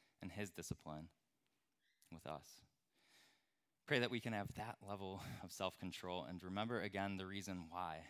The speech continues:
and so that the word of God may not be reviled, that the gospel we preach by our actions would be fully attractive to all who see. And there's one more command I want to briefly touch on,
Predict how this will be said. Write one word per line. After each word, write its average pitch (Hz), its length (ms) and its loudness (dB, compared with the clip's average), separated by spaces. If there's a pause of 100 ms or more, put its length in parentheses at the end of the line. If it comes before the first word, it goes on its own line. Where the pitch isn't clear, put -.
(160)
and 90 120 -10
so - 120 -8
that 92 140 -4
the 85 80 -6
word 98 380 0
of 85 200 -8
God 90 360 0 (200)
may 80 160 -8
not 87 240 -2
be 90 260 -6 (100)
reviled, 78 500 -2 (400)
that - 80 -8
the 104 80 -4
gospel 98 400 4
we 90 220 -4
preach - 540 -2 (220)
by 85 60 -4
our 90 220 0
actions 92 480 2
would 87 100 -8
be 87 240 -6 (300)
fully 101 400 -4
attractive 85 600 -8
to - 120 -6
all 78 320 -4
who 85 80 -12
see. 82 320 -10 (1200)
And 107 60 0
there's 113 120 2
one 156 120 8
more 165 160 6
command 120 460 6
I 98 60 4
want 107 240 2
to 98 220 -2
briefly 104 360 -4
touch - 280 0
on, 73 280 -4